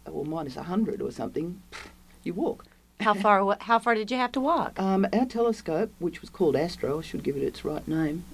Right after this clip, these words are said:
Speaker 1: Antarctic Submillimeter Telescope slash Remote Observatory, uh, was about, oh, I don't know,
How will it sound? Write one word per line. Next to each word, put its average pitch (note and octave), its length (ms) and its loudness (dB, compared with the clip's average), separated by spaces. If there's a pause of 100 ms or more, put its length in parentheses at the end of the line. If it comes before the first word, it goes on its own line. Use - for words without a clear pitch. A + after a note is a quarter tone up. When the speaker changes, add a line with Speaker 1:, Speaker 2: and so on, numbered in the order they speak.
(140)
Speaker 1:
Antarctic D#3 640 -4
Submillimeter D#3 960 -2 (120)
Telescope D#3+ 520 -2
slash D#3 340 -4
Remote D3+ 300 0
Observatory, D#3+ 600 2 (440)
uh, F3 60 4
was F3 180 8
about, G3+ 360 6
oh, C#3+ 140 -6
I D3+ 80 -8
don't D#3+ 100 -8
know, E3+ 200 -4